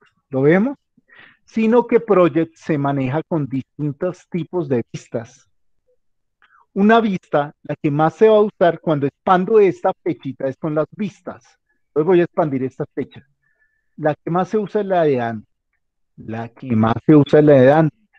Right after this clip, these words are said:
pero no es la única. Digamos que quisiéramos verlo como aparece en nuestro computador.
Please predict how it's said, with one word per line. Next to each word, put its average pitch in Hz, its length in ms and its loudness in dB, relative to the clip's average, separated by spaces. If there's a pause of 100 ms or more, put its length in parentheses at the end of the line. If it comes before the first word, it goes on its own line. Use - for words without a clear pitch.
(160)
pero 151 240 2
no 151 100 2
es 147 60 0
la 151 100 4
única. 143 220 -2 (920)
Digamos 226 480 2
que 294 160 -10
quisiéramos 175 680 -6
verlo 147 400 -4
como 156 280 -6
aparece 143 840 -4
en 170 180 -4
nuestro 180 480 -6
computador. 156 880 0